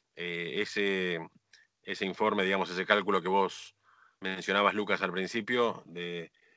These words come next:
de que alrededor del setenta por ciento de, de la ganancia del sector, eh, queda en manos del Estado, yo te diría que, que puede ser inclusive mayor, ¿no? Eh, hay que tener en cuenta que muchas veces cuando se hacen esos cálculos,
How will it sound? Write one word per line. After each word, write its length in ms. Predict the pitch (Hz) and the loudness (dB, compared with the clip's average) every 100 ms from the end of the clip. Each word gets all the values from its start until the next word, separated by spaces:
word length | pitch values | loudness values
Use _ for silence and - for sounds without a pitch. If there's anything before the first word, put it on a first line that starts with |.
| _ _ | _ _
de 140 | 92 | -6
que 800 | 90 90 87 85 82 80 76 - - | 0 0 2 -2 -4 -6 -10 -12 -10
alrededor 380 | 87 90 95 98 | -2 4 6 6
del 80 | 95 | 4
setenta 320 | 82 101 98 | 2 2 4
por 140 | 92 | 2
ciento 280 | 95 98 95 | 2 0 2
de, 380 | 87 82 82 82 - | 2 2 0 -6 -10
de 120 | 85 | -12
la 160 | 85 82 | -6 -2
ganancia 320 | 85 95 92 | 0 -2 0
del 80 | 85 | -2
sector, 640 | 90 85 101 95 85 76 - _ | -2 -2 2 2 0 -4 -10 _
eh, 280 | 82 82 78 | -20 -20 -20
queda 200 | - 90 | -8 -4
en 60 | 85 | -2
manos 200 | 92 90 | -2 -4
del 100 | 85 | -4
Estado, 460 | 82 101 110 139 - _ _ _ _ - | -4 2 2 2 -2 _ _ _ _ -10
yo 140 | 87 | -2
te 80 | 101 | 0
diría 240 | 101 113 | 2 2
que, 640 | 95 90 85 85 85 82 85 | 2 0 0 -4 -6 -10 -12
que 120 | - | -12
puede 260 | 82 98 104 | -4 -2 2
ser 240 | 110 113 | 4 4
inclusive 420 | 104 90 90 101 | 4 -4 -2 0
mayor, 440 | 92 85 120 90 78 | 0 2 4 2 0
¿no? 200 | 85 104 _ _ _ _ | -4 -6 _ _ _ _
Eh, 260 | 90 87 80 | -16 -14 -10
hay 120 | 85 | -8
que 80 | 95 | -4
tener 180 | 98 98 | -2 -2
en 60 | |
cuenta 280 | 101 107 107 | 0 2 2
que 440 | 92 95 90 85 78 _ _ _ _ - _ _ _ - | 2 0 0 -2 -6 _ _ _ _ -20 _ _ _ -14
muchas 280 | 98 101 101 | -10 -4 -2
veces 200 | 101 101 | -2 -2
cuando 180 | 101 92 | -2 -2
se 100 | 101 | 0
hacen 120 | 101 | -2
esos 200 | 98 98 | 0 0
cálculos, 540 | 107 104 113 110 - | 2 2 4 4 2